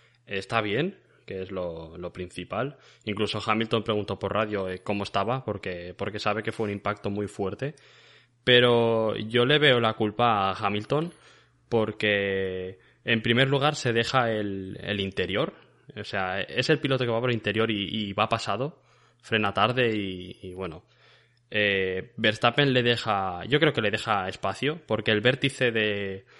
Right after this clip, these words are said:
cuando Verstappen está en el vértice de la curva, está en media pista. Quiero decir, yo creo que le deja más de un coche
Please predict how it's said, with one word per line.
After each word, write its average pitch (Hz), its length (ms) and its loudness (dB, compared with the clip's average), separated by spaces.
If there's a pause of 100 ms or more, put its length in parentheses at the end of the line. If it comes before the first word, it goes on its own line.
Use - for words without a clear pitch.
(120)
cuando 113 240 -2
Verstappen 127 380 0
está 123 180 2
en 117 60 0
el 110 100 2
vértice 107 360 -4
de 101 80 0
la 98 120 -4
curva, 123 400 -6 (280)
está 117 260 2
en 120 100 2
media 117 260 0
pista. 113 420 -4 (220)
Quiero 110 160 0
decir, 107 440 -2 (340)
yo 127 100 6
creo 151 160 4
que 147 80 4
le 123 140 6
deja 120 200 2
más 117 260 -2
de 110 100 4
un 104 120 -2
coche 156 520 -2